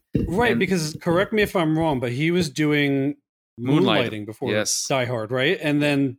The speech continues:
Speaker 1: like, that was a comedy role, and he just, that, this was his first action role, right?
Speaker 2: Yeah, this was his first action role. This was his first big blockbuster budget movie, and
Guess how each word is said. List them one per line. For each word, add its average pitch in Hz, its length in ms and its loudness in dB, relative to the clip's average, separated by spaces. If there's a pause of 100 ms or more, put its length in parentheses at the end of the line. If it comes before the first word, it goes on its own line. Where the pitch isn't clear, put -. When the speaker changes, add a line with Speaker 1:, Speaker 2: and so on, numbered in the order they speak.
(140)
Speaker 1:
like, 139 160 -2
that 151 100 2
was 147 140 0
a 143 40 -6
comedy 160 340 0
role, 127 120 0
and 123 100 -2
he 135 80 0
just, 127 300 -4
that, 151 220 -2
this 143 140 -4
was 170 120 -2
his 160 160 -4
first - 480 -2 (300)
action 156 400 0
role, 101 200 -8
right? 123 280 -2
Speaker 2:
Yeah, 104 300 0
this 107 120 -6
was 139 140 -6
his 127 100 -4
first - 260 -4
action 110 440 -6
role. 101 260 -2
This - 100 -6
was 113 120 -8
his 107 100 -6
first 113 300 -6 (160)
big 110 300 0
blockbuster 98 920 -4 (120)
budget 104 320 -2
movie, 110 580 -2 (600)
and 110 580 -2